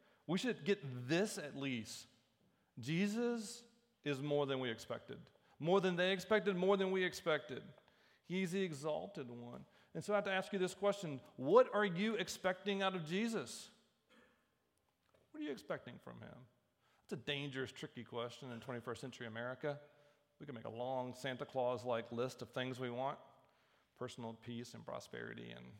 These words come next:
everything else. For some of you, maybe a little moral clarity. For some of you, a little divine assistance in your daily living.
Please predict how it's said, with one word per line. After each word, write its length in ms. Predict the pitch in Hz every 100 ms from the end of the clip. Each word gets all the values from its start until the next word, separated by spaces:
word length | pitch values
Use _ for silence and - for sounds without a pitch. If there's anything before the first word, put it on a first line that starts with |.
| -
everything 300 | 120 117 113
else. 380 | 117 120 123 - - _ _ _ _ _ _ _ _ _ _ - _ _ _ _ _
For 60 | -
some 180 | 147 160
of 100 | 147
you, 180 | 156 151
maybe 240 | 151 147
a 60 | 135
little 180 | 147
moral 300 | 143 143 143
clarity. 800 | 139 - 143 147 151 156 147 151 147 -
For 100 | -
some 120 | 123 143
of 160 | 131
you, 140 | 135 135
a 20 |
little 220 | 135 127
divine 580 | 117 120 123 131 135 131
assistance 640 | 113 - 143 - 139 131
in 100 | 135
your 120 | 127
daily 260 | 123 127 120
living. 540 | 117 147 147 147 143